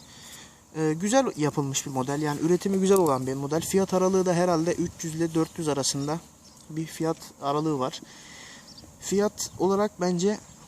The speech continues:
değer, alınabilir bir model. Özellikle yeni kasa olduğunu düşünürsek,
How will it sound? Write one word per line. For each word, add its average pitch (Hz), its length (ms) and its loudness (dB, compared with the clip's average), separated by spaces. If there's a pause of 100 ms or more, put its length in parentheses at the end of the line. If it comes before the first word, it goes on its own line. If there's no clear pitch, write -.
(120)
değer, 160 340 2
alınabilir 175 460 4
bir 160 60 2
model. 135 360 -2
Özellikle 165 440 2
yeni 165 340 4 (320)
kasa 170 240 0
olduğunu 175 500 4 (260)
düşünürsek, 170 640 2